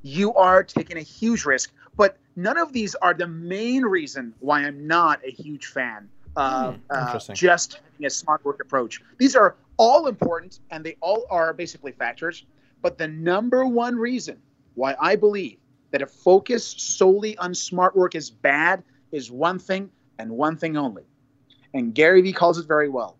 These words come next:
Speaker 1: He says, "Don't get soft."
Speaker 2: Mm.
Speaker 1: If you focus on smart work only, you will get soft, not just physically, but, like, mainly mentally.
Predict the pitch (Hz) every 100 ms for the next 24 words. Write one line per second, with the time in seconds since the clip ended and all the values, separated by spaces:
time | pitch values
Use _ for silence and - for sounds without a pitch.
0 | _ - 127 135 135 - - _ _ _
1 | _ _ _ _ - 151 165 170 _ _
2 | _ 131 127 - _ - - - 101 -
3 | - - _ _ - 110 113 110 156 -
4 | 165 - 208 262 320 294 - 180 - -
5 | 175 180 190 196 180 - 196 196 185 151
6 | 127 175 240 240 233 - 190 180 190 _
7 | 170 247 330 - - 285 233 170 156 156
8 | 170 170 175 214 202 170 156 196 190 135
9 | 104